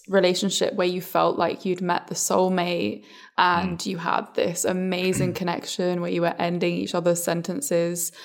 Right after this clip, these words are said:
Speaker 1: What
Speaker 2: Mm.
Speaker 1: happened when you were pu-, being pulled in your non-monogamous way away
Speaker 2: Mm.
Speaker 1: from her monogamy?
Speaker 2: Um,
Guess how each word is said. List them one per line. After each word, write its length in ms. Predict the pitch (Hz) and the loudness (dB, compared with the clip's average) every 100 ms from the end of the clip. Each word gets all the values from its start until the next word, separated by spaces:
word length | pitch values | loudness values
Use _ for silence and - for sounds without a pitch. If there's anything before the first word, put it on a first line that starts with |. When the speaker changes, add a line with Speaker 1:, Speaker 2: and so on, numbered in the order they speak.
| - - | -20 0
Speaker 1:
What 180 | 208 196 | 4 4
Speaker 2:
Mm. 40 | |
Speaker 1:
happened 420 | 208 208 233 208 208 | 4 4 6 6 6
when 600 | 196 175 175 170 175 175 - _ _ _ - | 6 6 2 -2 -4 -8 -14 _ _ _ 0
you 220 | 202 190 | 4 6
were 320 | 170 - - - | 6 4 2 -2
pu-, 320 | - - - | -4 -4 -6
being 420 | - 190 170 165 | 2 4 4 0
pulled 500 | - 226 220 208 202 | 0 6 10 10 8
in 220 | 190 175 175 | 8 6 6
your 520 | 175 160 160 160 - | 6 6 6 4 2
non-monogamous 1200 | 180 185 208 190 175 175 165 156 170 - - - - _ _ _ | 4 6 6 6 6 6 4 2 -2 -2 -2 -2 -8 _ _ _
way 720 | 170 202 190 165 156 165 170 - _ - | 2 4 6 4 2 0 -4 -10 _ 2
away 380 | 175 180 185 190 | 6 6 6 4
Speaker 2:
Mm. 20 | |
Speaker 1:
from 320 | 190 175 170 | 2 0 0
her 300 | 170 175 170 | 0 0 2
monogamy? 760 | 170 170 170 170 160 - - - _ _ _ _ _ _ _ _ _ _ _ _ _ _ _ _ _ - | 0 0 0 0 -2 -4 -8 -16 _ _ _ _ _ _ _ _ _ _ _ _ _ _ _ _ _ 0
Speaker 2:
Um, 600 | 139 151 156 160 160 147 | 4 6 6 4 2 -2